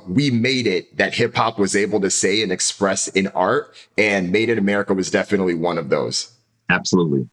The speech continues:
Speaker 2: All right, give us your number three. What you got?
Speaker 1: So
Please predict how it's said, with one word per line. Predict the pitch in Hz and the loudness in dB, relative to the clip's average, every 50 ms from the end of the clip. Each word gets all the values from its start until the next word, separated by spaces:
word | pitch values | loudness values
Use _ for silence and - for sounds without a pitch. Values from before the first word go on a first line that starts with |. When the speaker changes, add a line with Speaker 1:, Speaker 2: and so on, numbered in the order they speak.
| _ _ _ _ _ - - - | _ _ _ _ _ -12 -4 0
Speaker 2:
All | 135 | 0
right, | 123 104 90 - 143 | 0 0 0 -4 -2
give | - 160 156 | 0 0 0
us | 151 - | 2 0
your | 151 139 | 2 0
number | 135 123 127 117 | 2 0 0 0
three. | - 120 101 85 | 2 0 0 2
What | 85 107 - | 0 0 0
you | - | 0
got? | 107 95 69 - - _ _ _ _ _ _ _ - | 0 0 -2 -4 -8 _ _ _ _ _ _ _ -4
Speaker 1:
So | - - - 113 104 104 98 95 | -2 0 2 2 2 2 0 -2